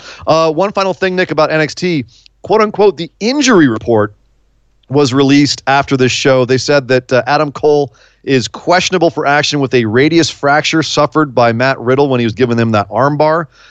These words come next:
They said Raul Mendoza has a rib fracture for getting stomped on for the finish of the Cameron Grimes match. Uh, Dominic Dijakovic is day-to-day with a cervical strain after taking that big finish from Keith Lee.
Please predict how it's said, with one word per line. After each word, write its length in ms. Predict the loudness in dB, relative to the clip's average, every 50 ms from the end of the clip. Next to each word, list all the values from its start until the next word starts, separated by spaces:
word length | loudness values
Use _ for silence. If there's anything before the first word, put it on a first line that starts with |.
| _
They 100 | -6 -6
said 160 | -2 0 0 0
Raul 320 | 2 2 4 4 4 2
Mendoza 720 | 2 0 -2 -2 0 2 2 2 2 2 2 0 0 0
has 260 | -2 -4 -6 -4 -4
a 100 | -4 -4
rib 320 | -4 -2 0 0 0 0 -4
fracture 480 | -6 -4 -2 0 0 -2 -2 -2 -2
for 120 | -2 -2 -2
getting 180 | -2 -2 -2
stomped 520 | -4 -6 -4 -2 0 0 0 -2 -2 -2 -2
on 300 | -2 0 0 -2 -4 -8 -12 _ _ _ _ _
for 100 | -2 -2
the 120 | -2 0
finish 320 | 0 0 0 0 0 -2
of 80 | -4 -6
the 80 | -6 -4
Cameron 360 | -2 -2 0 0 0 -2 -2
Grimes 460 | 0 0 2 2 2 2 0 -2 -2
match. 340 | -2 0 0 0 0 -2 -6 -12 _ -20 -20 -20 -8 -2
Uh, 300 | 0 2 2 2 2 0
Dominic 500 | 0 0 0 0 2 2 0 -2 -2 -2
Dijakovic 840 | 0 0 0 0 -2 -6 -10 -6 -2 2 2 2 4 2 0 0 -4 _ _ _ _ _ _ _ _
is 160 | -10 -10 -10
day-to-day 1040 | -10 -4 0 2 4 4 4 2 0 -2 -6 -4 0 2 4 4 4 2 2 0 -2
with 160 | -4 -6 -6
a 100 | -6 -6 -6
cervical 760 | -8 -8 -10 -10 -4 -4 -2 -2 0 -2 -2 0 -2 -2 -2
strain 840 | -2 -6 -8 -8 -8 -4 -2 0 0 0 -2 -4 -2 -2 -2 -4 -4 -8 _ _ _ _ _ _ _ _ _ _ _
after 180 | -6 -6 -6 -2
taking 280 | 0 0 0 2 2
that 180 | 0 -2 0 0
big 160 | -2 -4 -2
finish 240 | -2 -2 -2 0 -2
from 100 | -4 -6
Keith 320 | -4 0 2 2 2 2
Lee. 380 | 2 2 4 4 4 2 0 -2